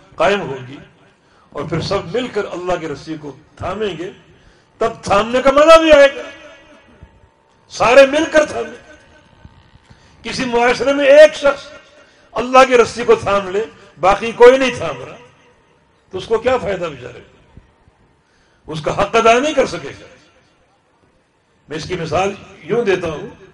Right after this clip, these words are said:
کہ گوٹھ میں ایک شخص بس موبائل ہے، موبائل فون، قیمتی سے قیمتی سیٹ ہے۔ اب اس کے سو دوست احباب ہیں، والدین ہیں، بھائی ہیں، ان میں سے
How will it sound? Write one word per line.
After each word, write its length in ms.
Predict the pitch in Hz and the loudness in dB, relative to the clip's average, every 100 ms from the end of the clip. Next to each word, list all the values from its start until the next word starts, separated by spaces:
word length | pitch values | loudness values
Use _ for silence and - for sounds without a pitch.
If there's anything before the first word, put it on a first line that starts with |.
| _ _ _ _ _ _ _ _ | _ _ _ _ _ _ _ _
کہ 100 | 101 - - _ _ _ _ 135 | -8 -8 -10 _ _ _ _ -12
گوٹھ 420 | 127 202 240 233 | 2 6 6 4
میں 200 | 226 233 | 0 0
ایک 360 | 226 220 233 - | 4 6 6 4
شخص 260 | 226 175 | -4 -4
بس 180 | 214 196 | -6 -6
موبائل 480 | 202 170 170 156 117 | -4 2 4 4 0
ہے، 160 | 107 - | -12 -12
موبائل 300 | 156 170 147 117 | -4 -4 -4 -12
فون، 160 | 113 - _ _ _ _ _ _ _ _ _ _ _ - | -20 -20 _ _ _ _ _ _ _ _ _ _ _ -8
قیمتی 300 | 240 262 262 269 | -6 -2 0 0
سے 60 | 254 | -2
قیمتی 320 | 262 262 277 | -4 -4 -4
سیٹ 300 | - 269 262 | 0 0 0
ہے۔ 80 | 214 - - _ _ _ _ - _ _ _ _ _ - - | -8 -14 -20 _ _ _ _ -20 _ _ _ _ _ -20 -12
اب 120 | 247 | -10
اس 100 | - | -4
کے 180 | 269 247 | -2 -2
سو 320 | - 262 285 285 | 4 6 6 8
دوست 280 | 247 247 247 | 8 8 6
احباب 380 | 196 165 151 | 4 4 -2
ہیں، 260 | 131 123 - _ _ _ _ _ _ _ _ - | -4 -14 -20 _ _ _ _ _ _ _ _ -2
والدین 600 | 165 165 156 165 160 156 | 0 0 -4 -8 -8 -14
ہیں، 140 | 143 127 _ _ - | -18 -20 _ _ -12
بھائی 380 | 135 190 180 147 | -8 -6 -8 -12
ہیں، 140 | - - _ _ _ - - | -16 -20 _ _ _ -20 -10
ان 180 | 240 262 | -8 -2
میں 140 | 262 | -2
سے 140 | 254 | 0